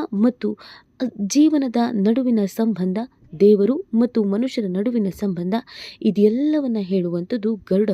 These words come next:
ಪುರಾಣ. ಆ ಕಾರಣಕ್ಕಾಗಿಯೇ ಗರುಡ ಪುರಾಣಕ್ಕೆ ಹಿಂದೂ ಶಾಸ್ತ್ರದಲ್ಲಿ ಬಹಳಷ್ಟು ಮಹತ್ವವನ್ನ ನೀಡಲಾಗಿದೆ.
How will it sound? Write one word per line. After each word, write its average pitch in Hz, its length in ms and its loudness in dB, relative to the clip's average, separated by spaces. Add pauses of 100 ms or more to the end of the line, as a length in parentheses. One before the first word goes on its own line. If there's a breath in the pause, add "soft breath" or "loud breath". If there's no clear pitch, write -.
ಪುರಾಣ. 165 280 -6 (500 loud breath)
ಆ 180 100 0
ಕಾರಣಕ್ಕಾಗಿಯೇ 226 840 -2
ಗರುಡ 214 340 2
ಪುರಾಣಕ್ಕೆ 190 640 -2 (380 loud breath)
ಹಿಂದೂ 302 300 2
ಶಾಸ್ತ್ರದಲ್ಲಿ 214 640 -2
ಬಹಳಷ್ಟು 196 480 -2
ಮಹತ್ವವನ್ನ 190 720 -4
ನೀಡಲಾಗಿದೆ. 180 680 -4